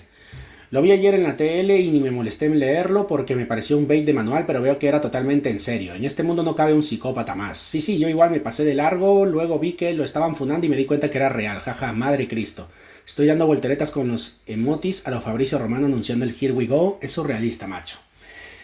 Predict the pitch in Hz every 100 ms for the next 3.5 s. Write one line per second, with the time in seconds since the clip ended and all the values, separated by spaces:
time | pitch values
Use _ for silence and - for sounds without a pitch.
0 | - 180 226 277 294 240 196 151 113 -
1 | - - _ _ _ _ _ _ - 165
2 | 143 139 123 101 85 73 - - _ _
3 | - 123 113 104